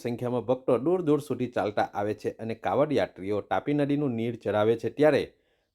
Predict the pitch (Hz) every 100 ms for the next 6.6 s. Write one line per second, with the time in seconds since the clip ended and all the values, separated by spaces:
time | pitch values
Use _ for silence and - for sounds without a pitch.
0 | - 147 170 247 226 196 196 196 - 139
1 | 165 139 120 127 127 117 143 113 123 127
2 | 117 - 165 120 117 - 131 - 120 123
3 | 127 110 107 110 - 107 82 _ _ _
4 | _ _ _ _ _ _ _ _ - 107
5 | 151 - 165 165 165 160 131 135 143 139
6 | 139 147 143 _ 123 123